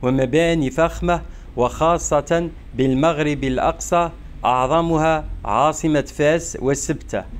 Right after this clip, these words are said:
أما في الجزائر فلم يكن لهم بها كبير أثر بسبب بعدها عن مقر الإقامة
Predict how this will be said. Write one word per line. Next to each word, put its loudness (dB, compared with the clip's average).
أما 2
في -4
الجزائر 2
فلم 2
يكن 0
لهم 2
بها 0
كبير 2
أثر 0
بسبب 0
بعدها 0
عن 0
مقر 0
الإقامة 0